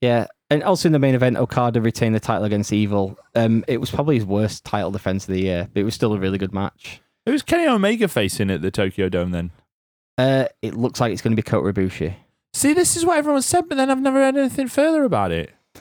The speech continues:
Speaker 1: They're s-, they're slow building it. I feel like the build could come during Power Struggle and then the Tag League.
Speaker 2: All right, then.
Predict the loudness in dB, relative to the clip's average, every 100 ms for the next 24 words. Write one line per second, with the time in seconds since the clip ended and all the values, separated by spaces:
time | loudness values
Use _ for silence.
0 | _ -2 2 4 2 -2 -6 -2 0 0
1 | 2 2 2 2 2 -2 -2 -2 0 2
2 | 2 2 0 0 -6 -2 0 2 2 2
3 | 0 0 -2 -2 -2 -2 0 0 0 -2
4 | -2 -4 -4 -4 -4 -4 -12 _ _ -10
5 | -2 0 0 -4